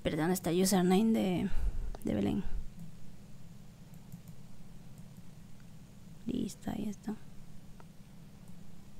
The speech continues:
Sun, a ver, dile a los chicos que te den like, a ver cuánto te quieren, cuánto te aman, ya que a mí no me quieren.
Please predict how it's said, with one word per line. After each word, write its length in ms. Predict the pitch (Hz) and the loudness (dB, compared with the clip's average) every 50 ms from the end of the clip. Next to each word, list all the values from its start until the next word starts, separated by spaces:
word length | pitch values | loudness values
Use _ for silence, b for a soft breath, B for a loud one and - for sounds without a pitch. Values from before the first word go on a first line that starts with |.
| - - - - - - - - - - - - - - - b b b b b b b b b b b b | -10 -10 -10 -12 -14 -14 -14 -14 -16 -16 -14 -14 -14 -14 -14 b b b b b b b b b b b b
Sun, 200 | - - 427 392 | 12 12 12 12
a 60 | 370 | 12
ver, 100 | 370 370 339 | 12 12 12
dile 140 | 403 392 415 | 12 12 12
a 40 | |
los 120 | 392 359 - | 12 12 12
chicos 340 | - 370 330 - 349 320 - | 12 12 12 12 12 10 12
que 140 | - 381 381 | 12 12 12
te 80 | - 330 | 12 12
den 420 | 320 330 349 349 339 320 302 294 | 12 12 12 12 12 12 12 12
like, 260 | 311 330 330 302 285 | 12 12 12 12 12
a 60 | 262 254 | 12 12
ver 140 | 277 277 | 12 12
cuánto 400 | - - 339 349 349 311 302 269 | 12 12 12 12 12 12 12 12
te 140 | 269 254 254 | 12 12 12
quieren, 440 | 254 294 330 339 339 330 320 311 302 | 12 12 12 12 12 12 12 12 12
cuánto 420 | 294 - 294 294 285 269 277 254 | 12 12 12 12 12 12 12 12
te 100 | - 269 | 12 12
aman, 200 | 277 285 277 269 | 12 12 12 12
ya 120 | 254 262 262 | 12 12 12
que 80 | 262 262 | 12 12
a 80 | 247 | 12
mí 120 | 247 254 254 | 12 12 12
no 120 | 254 240 | 12 12
me 160 | 226 214 208 | 12 12 12
quieren. 480 | - 262 294 311 311 311 302 311 302 262 | 12 12 12 12 12 12 12 12 12 12